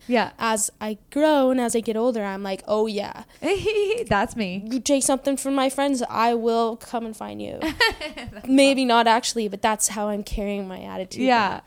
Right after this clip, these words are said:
Speaker 2: now.
Speaker 1: If someone wants to reach out to you, where can they find you? Like, Instagram or
Speaker 2: Yeah, they can
Speaker 1: what's your
Speaker 2: find me on
Speaker 1: Instagram?
Speaker 2: Instagram. It's Alex Hope underscore one. And you know my name. Now you know, you know, what I've actually been dealing with. And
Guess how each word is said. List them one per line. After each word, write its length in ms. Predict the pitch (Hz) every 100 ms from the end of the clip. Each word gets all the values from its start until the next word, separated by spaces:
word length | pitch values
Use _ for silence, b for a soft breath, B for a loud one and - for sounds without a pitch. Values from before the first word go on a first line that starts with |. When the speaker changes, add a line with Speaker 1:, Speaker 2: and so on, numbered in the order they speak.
| b -
Speaker 2:
now. 80 | 262
Speaker 1:
If 80 |
someone 240 | 262 294 294
wants 240 | 269 285
to 80 | 320
reach 180 | 277 262
out 140 | 190 -
to 60 |
you, 80 | 247
where 180 | 240 247
can 240 | - 247
they 200 | 233 233
find 280 | 202 240 277
you? 120 | 247 208
Like, 180 | 190 - - -
Instagram 560 | 226 285 302 294 294 269
or 100 | 269
Speaker 2:
Yeah, 280 | 392 466
they 120 | 285 277
can 160 | 302
Speaker 1:
what's 100 | 269
your 100 | 247
Speaker 2:
find 80 | 247
me 120 | 240
on 120 | 226
Speaker 1:
Instagram? 600 | 214 220 - 220 214 226 277
Speaker 2:
Instagram. 0 | B B B _
It's 280 | - 220 - - _
Alex 440 | 214 220 262 - -
Hope 440 | - 240 247 - - -
underscore 580 | 233 226 - - 254 240
one. 440 | 214 214 214 302 B -
And 280 | 226 247 233 -
you 140 | 240 247
know 140 | 262
my 140 | 254 233
name. 420 | 208 208 214 214
Now 200 | 233 226
you 180 | 240 247
know, 480 | 233 220 220 220 220 - -
you 100 | 233
know, 120 | 214
what 260 | 202 220
I've 140 | 220 220
actually 360 | 226 - 233
been 160 | 226 214
dealing 360 | 208 220 233 214
with. 420 | 196 208 - - b b b b -
And 540 | 220 220 214 226 240